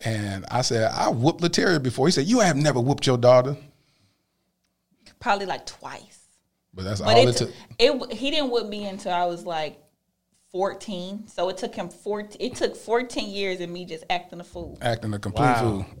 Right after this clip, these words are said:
Speaker 1: A
Speaker 2: For him
Speaker 1: complete
Speaker 2: to finally be like, "You know what? This is, talking don't work."
Speaker 3: And let
Speaker 2: So
Speaker 3: me, let me elaborate on that. 'Cause, like, one reason I could say that is 'cause, like, it, where I grew up,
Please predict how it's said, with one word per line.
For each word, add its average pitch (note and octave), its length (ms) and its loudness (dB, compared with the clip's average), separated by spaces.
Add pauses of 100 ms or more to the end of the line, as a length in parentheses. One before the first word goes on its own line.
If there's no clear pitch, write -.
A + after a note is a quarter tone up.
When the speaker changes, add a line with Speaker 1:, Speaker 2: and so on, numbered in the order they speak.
Speaker 1:
A G#2+ 80 -8
Speaker 2:
For - 120 -2
him G3+ 140 0
Speaker 1:
complete F3+ 160 2
Speaker 2:
to E3+ 40 -4
finally E3 760 -6 (220)
be E3 120 -12
like, D3+ 220 -6
"You F4+ 100 -6
know F4+ 160 -2
what? D4+ 360 -2
This C4 220 -8
is, C4+ 200 -10 (280)
talking C#4+ 320 -4
don't B3+ 180 -2
work." C4 340 -6 (400)
Speaker 3:
And F3 140 6
let G#3 140 10
Speaker 2:
So A#3+ 100 8
Speaker 3:
me, A3+ 200 6 (200)
let F3+ 220 6
me A#3+ 160 6
elaborate D3 640 6
on A#2 180 -2
that. G#2 300 -4
'Cause, C3+ 200 -2
like, C3+ 320 0 (1160)
one E3+ 340 0
reason F3 340 4
I D3+ 140 2
could D3 200 -2
say D3 240 2
that B2+ 240 0
is A#2 200 -8
'cause, A#2 240 -8
like, G#2+ 300 -6
it, - 240 -6
where C#3 200 6
I D#3 160 8
grew C#3 300 2
up, B2+ 240 0